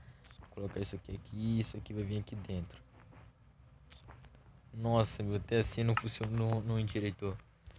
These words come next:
Colocar aqui vidro. Nossa, galera, me desculpe por isso aí, tá? Não, não é, não é, não é essa a intenção, mas foi isso. É uma construção simples.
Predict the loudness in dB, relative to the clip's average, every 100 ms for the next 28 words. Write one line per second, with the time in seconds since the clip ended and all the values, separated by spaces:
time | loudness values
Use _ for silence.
0 | -18 -10 -10 -10 -20 -14 0 2 4 0
1 | 0 -2 4 6 6 4 0 -12 -20 -20
2 | -20 -20 -18 -18 -18 -20 -20 -20 -20 -20
3 | -20 -16 -14 -14 -18 -20 -20 -18 -16 -14
4 | -6 0 0 0 2 4 4 2 -2 -4
5 | -2 -2 2 0 2 0 -2 -2 -6 -8
6 | -16 -18 -16 -4 0 2 4 4 2 4
7 | 6 6 _ _ 4 4 6 6 6 4
8 | 2 2 4 4 4 4 4 4 2 0
9 | -4 -16 -20 -20 -20 -20 -20 -20 -8 0
10 | 4 4 2 2 2 2 -2 -4 -4 -2
11 | -4 -6 -4 -2 -2 -10